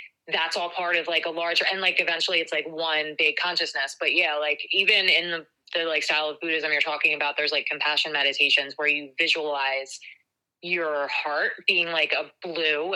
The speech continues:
and then, like, you me-, visualize, like, other blue dots, and, like, you m-, visualize the lines between them, and just, like, infinite, like, connected hearts, basically. It's, like, a compassion meditation.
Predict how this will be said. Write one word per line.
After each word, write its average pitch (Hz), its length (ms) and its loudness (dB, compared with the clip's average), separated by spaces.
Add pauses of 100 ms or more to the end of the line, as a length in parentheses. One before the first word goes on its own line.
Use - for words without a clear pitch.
(120)
and 165 140 0
then, 160 220 2
like, 151 260 0
you 160 260 0
me-, 160 440 -2
visualize, 156 720 2
like, 147 180 0 (140)
other 160 480 -2
blue 165 480 -2
dots, 147 500 0
and, 160 80 -2
like, 151 240 0
you 160 220 -2 (100)
m-, 180 140 -6
visualize 151 560 0
the 160 60 -2
lines 151 680 0 (280)
between 180 340 0
them, 170 220 2
and 170 160 0
just, 165 220 -2
like, 156 220 2
infinite, 175 600 2
like, 151 320 2 (320)
connected 151 840 2 (240)
hearts, - 500 -6
basically. 151 480 4
It's, 147 140 2
like, 156 100 2
a 165 80 6
compassion - 540 0
meditation. - 720 -4